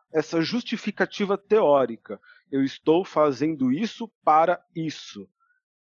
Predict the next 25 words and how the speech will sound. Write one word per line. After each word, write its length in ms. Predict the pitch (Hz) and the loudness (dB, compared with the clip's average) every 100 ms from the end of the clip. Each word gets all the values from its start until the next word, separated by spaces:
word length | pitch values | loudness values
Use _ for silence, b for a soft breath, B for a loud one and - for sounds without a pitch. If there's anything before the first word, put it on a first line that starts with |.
| _ - | _ -6
E 200 | 170 175 | -2 0
nós, 640 | 170 165 190 262 233 131 131 _ - | 2 2 4 4 0 -4 -14 _ -8
e 100 | 143 | -8
principalmente 760 | - 170 - - 135 120 180 165 | -4 -4 -4 0 0 0 -4 -2
brasileiros, 760 | 151 156 147 120 117 101 - _ b b b _ _ - | 2 2 0 0 -2 -6 -20 _ b b b _ _ -2
a 80 | 151 | 0
gente 200 | 175 202 | 0 -2
já 160 | 160 247 | 0 2
começa 460 | 294 240 262 269 | 2 2 0 -2
falando 840 | 226 233 180 165 165 190 202 196 165 | -2 2 4 6 4 2 -2 -2 -4
e 40 | |
já 160 | 139 147 | -2 -4
sai 200 | - 160 | 0 -2
apresentando. 1300 | - 165 151 151 147 - 135 156 175 190 180 190 - B B B _ _ _ - | 0 0 0 0 -2 0 2 4 4 2 -2 -4 -6 B B B _ _ _ -2
Não, 540 | 240 180 196 147 104 | 2 6 4 2 -2
pera, 500 | 139 131 110 98 92 _ _ | 0 2 2 -4 -12 _ _
por 100 | - | -6
que 140 | 160 202 | -2 0
que 80 | 220 | -2
eu 60 | |
tenho 140 | 202 196 | -2 -6
que 80 | |
começar 680 | 185 175 156 - 151 151 180 - _ | -2 2 2 2 2 2 2 -6 _
a 140 | 143 139 | 2 2
economia 880 | 143 - 151 143 135 139 151 156 | 2 0 0 2 2 4 4 2